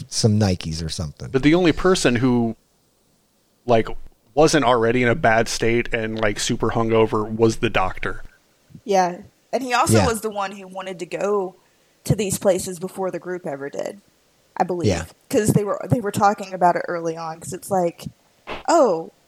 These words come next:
Speaker 3: we, we tried to do this before," and it's like, "No, let's go now."
Speaker 1: Yeah, and, and remember, he tells, uh, his girlfriend, he's like, you know,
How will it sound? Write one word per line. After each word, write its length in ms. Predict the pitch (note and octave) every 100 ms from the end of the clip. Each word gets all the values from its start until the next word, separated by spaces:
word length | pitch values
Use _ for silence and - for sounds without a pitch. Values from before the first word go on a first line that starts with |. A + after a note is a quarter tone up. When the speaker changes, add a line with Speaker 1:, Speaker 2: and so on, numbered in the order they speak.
| -
Speaker 3:
we, 260 | F#3+ A#3 A3+
we 160 | G#3+ A#3+
tried 260 | - A#3 A3+
to 80 |
do 80 | A3+
this 180 | A3+ A3+
before," 360 | A3+ - C#4+ B3
and 80 |
it's 100 | A#3
like, 140 | E4+ F4+
"No, 160 | G4+ G4
let's 220 | G#4 G#4
go 200 | G4+ G4
now." 580 | F#4+ G4 F4+ D4+ C4 B3+ _ _ _ _ _ _ _ - - -
Speaker 1:
Yeah, 280 | C3 B2+ -
and, 220 | A#2 A2+
and 260 | C3 A#2+ A#2
remember, 300 | A2+ A#2+ G#2
he 120 | G2+
tells, 400 | - A#2 A2 F#2
uh, 260 | G2 F#2 F2
his 240 | - G2+
girlfriend, 640 | G#2 G2+ F#2+ G2+ F2 E2+ D#2+
he's 260 | F2 E2 F#2
like, 300 | E2+ E2 -
you 100 | F2
know, 280 | E2+ D#2